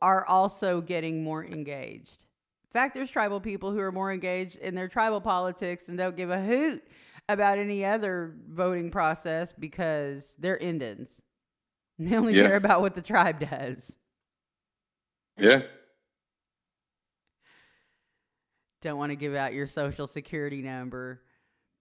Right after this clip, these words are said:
Speaker 1: Like, that don't apply to me.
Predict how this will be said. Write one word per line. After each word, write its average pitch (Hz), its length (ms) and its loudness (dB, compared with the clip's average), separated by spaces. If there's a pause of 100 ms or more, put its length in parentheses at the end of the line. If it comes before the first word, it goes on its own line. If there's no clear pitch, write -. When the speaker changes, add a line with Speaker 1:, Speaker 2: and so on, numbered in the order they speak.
(760)
Speaker 1:
Like, - 440 -16 (2250)
that 190 200 0
don't 185 160 2
apply 170 360 6
to 160 60 2
me. 127 340 -4